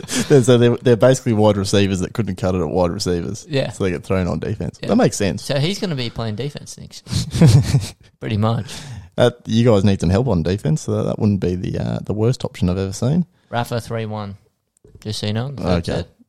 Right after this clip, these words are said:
Speaker 1: So he, he really, he's gonna, he's gonna steal that one and go up two one.
Speaker 2: Yeah, he's serving.
Speaker 1: He'll be
Speaker 2: So
Speaker 1: right. He'll be right.
Speaker 2: I don't think he loses much serves sets.
Speaker 1: Nah. Well, he did in the last, in the last set, but that's okay. That's why we got,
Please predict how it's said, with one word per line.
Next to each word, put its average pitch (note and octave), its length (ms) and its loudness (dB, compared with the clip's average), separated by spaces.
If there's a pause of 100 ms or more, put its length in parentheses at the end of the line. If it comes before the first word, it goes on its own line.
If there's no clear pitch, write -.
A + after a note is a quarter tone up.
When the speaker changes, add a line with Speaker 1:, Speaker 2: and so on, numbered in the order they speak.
(600)
Speaker 1:
So D2+ 260 -6
he, F2 160 -6
he F#2 140 -6
really, E2 260 -6
he's E2+ 120 -10
gonna, E2 220 -4
he's F#2+ 120 -8
gonna E2+ 160 -2
steal - 240 -8
that - 160 -8
one C2 120 -6
and A#1+ 80 -8
go C2+ 100 -6
up - 120 -12
two D#2 220 -6
one. D#2+ 160 -4 (260)
Speaker 2:
Yeah, A2+ 140 -6
he's A#2 160 -6
serving. A#2+ 500 0 (200)
Speaker 1:
He'll A2 100 -4
be - 100 -2
Speaker 2:
So G2 100 -2
Speaker 1:
right. - 140 -8 (440)
He'll G#2+ 120 -4
be - 160 -10
right. - 220 -10
Speaker 2:
I B2+ 80 -10
don't A3+ 160 -6
think C4 120 -8
he G#3 100 -2
loses C#3 420 0
much A2 300 -10
serves G2+ 560 -8 (420)
sets. - 400 -12
Speaker 1:
Nah. F#2 340 2 (320)
Well, F#2 140 0
he F2+ 80 0
did G#2 140 -2
in E2 100 0
the D#2 80 -2
last, F2 400 -4 (180)
in F2+ 60 -8
the E2+ 80 -4
last G2+ 260 -6
set, - 240 -8
but - 160 -10
that's - 180 -10
okay. F2+ 220 -8 (220)
That's G#2 160 -10
why G2 80 0
we F#2+ 100 2
got, G2 180 -2